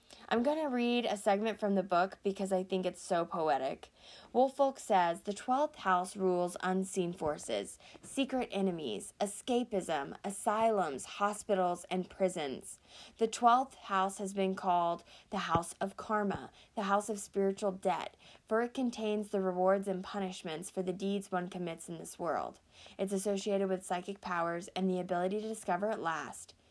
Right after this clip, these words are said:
the meaning of life." I think that so aptly balances the death and the life aspect of that house.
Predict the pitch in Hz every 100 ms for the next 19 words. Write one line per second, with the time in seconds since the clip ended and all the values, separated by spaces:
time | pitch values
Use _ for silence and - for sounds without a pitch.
0 | _ 202 196 175 165 170 180 180 196 196
1 | - - _ _ _ _ _ _ _ _
2 | _ _ _ _ - 196 202 208 226 220
3 | 202 - - 208 202 202 202 202 - 185
4 | 190 196 202 185 170 160 180 - _ _
5 | _ _ _ _ _ _ _ - 196 196
6 | 196 208 202 170 170 135 92 85 - -
7 | - _ _ _ _ _ _ _ _ _
8 | _ _ - 202 190 185 185 196 190 170
9 | 170 160 175 - 175 185 - 165 120 -
10 | - - 180 170 - 185 - 175 - -
11 | -